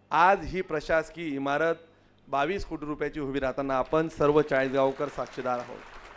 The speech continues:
मला असं वाटतं की ही प्रशासकीय इमारत म्हणजे गावातील सर्व लोकांना एक दिलासा देणारं एक केंद्रबिंदू असलं पाहिजे,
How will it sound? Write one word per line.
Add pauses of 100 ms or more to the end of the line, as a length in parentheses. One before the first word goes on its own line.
(580)
मला
असं
वाटतं
की (840)
ही
प्रशासकीय
इमारत (1120)
म्हणजे
गावातील
सर्व
लोकांना
एक
दिलासा
देणारं
एक
केंद्रबिंदू
असलं
पाहिजे,